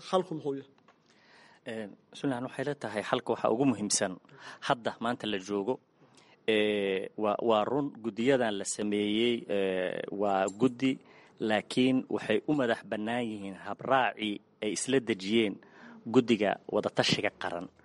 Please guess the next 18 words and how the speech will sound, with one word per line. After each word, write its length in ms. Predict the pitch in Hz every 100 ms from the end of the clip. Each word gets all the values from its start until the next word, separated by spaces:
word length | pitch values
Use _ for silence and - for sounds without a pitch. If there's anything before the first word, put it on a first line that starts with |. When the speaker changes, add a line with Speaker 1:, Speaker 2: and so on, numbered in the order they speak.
| - - -
Speaker 2:
Marka 300 | - - 107 101 -
waxa, 380 | 117 127 - 113 - 110
yacni, 420 | 92 92 107 95
looga 360 | 110 107 120
baahan 340 | 127 117 110 123
yahay 240 | 104 95 -
inay 200 | 113 104
Ilaahay 260 | 104 113 113
uga 120 | 120
cabsadaan 600 | - - 113 110 131 127 -
middaas, 500 | 107 113 104 90 - - - -
yacni, 260 | 92 101 - 123
ay 80 | 123
ilaaliyaan 580 | 123 113 107 110 120 101
wixii 220 | 120 127 113
la 80 |
isku 240 | 113 - 131
ogaa. 300 | 110 92